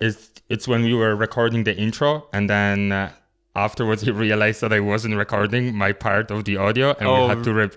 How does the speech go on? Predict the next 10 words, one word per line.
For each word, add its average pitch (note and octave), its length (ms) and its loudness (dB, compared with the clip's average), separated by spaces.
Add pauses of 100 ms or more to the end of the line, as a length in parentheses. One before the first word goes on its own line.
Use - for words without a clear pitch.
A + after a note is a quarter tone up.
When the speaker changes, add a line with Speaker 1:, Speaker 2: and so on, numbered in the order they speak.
(140)
Speaker 1:
<laughs> - 180 -6
we C#3+ 100 2
had C#3 180 -2
to C3+ 60 0
repeat A#2+ 380 0
everything. B2 540 0 (100)
Speaker 2:
<laughs> - 60 -12
Oh, A2 240 2
really? G#2 680 -2
God. G2+ 480 2